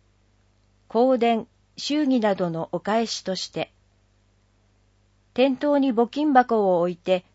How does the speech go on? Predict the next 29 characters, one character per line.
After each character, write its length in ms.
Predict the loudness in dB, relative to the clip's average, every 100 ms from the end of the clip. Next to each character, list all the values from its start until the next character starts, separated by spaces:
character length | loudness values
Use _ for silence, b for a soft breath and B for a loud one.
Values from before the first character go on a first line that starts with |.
| _ _ -10
お 80 |
客 240 | -2 -2 -2
様 340 | 0 0 2
や 240 | 2 0 -2 -10
お 80 |
店 280 | -8 -8 -10
か 200 | -6 -4
ら。 180 | -4 -6 _ _ _ _ _ _ _ _ _ _ _ _ _ _ _ _ _
個 160 | -2 0
人 240 | 2 0
で 120 | 0 0 -2
集 140 | -2
め 160 | -2 -2
た 140 | -6
小 160 | -6 -6
銭 360 | -4 -4 -4
を。 140 | -4 -6 _ _ _ _ _ _ _ _ _ _ _ _ _ _ _ _ _ _ _ _
企 180 | -4 2
業 240 | 2 2
の 220 | -2 -8 -10 -6
社 200 | -4 0
会 260 | 2 2
貢 260 | 2 0 2
献 240 | 0 0
活 300 | 0 -4 -2
動 180 | -4 -4
と 160 | -6 -10
し 160 | -10
て。 220 | -8 -10